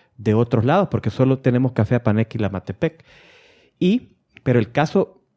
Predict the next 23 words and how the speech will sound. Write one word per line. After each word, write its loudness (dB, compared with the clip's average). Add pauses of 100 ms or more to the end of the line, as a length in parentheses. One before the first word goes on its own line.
(220)
uno 2
de 4
los 0
casos 0
más 2
grandes 0
de -2
la 2
historia 0
del 4
mundo 2
de 0
denominaciones 0
de 0
origen, 2 (400)
lo 4
tuvimos 2
en 0
El -4
Salvador 0
con -4
el -2
bálsamo. -4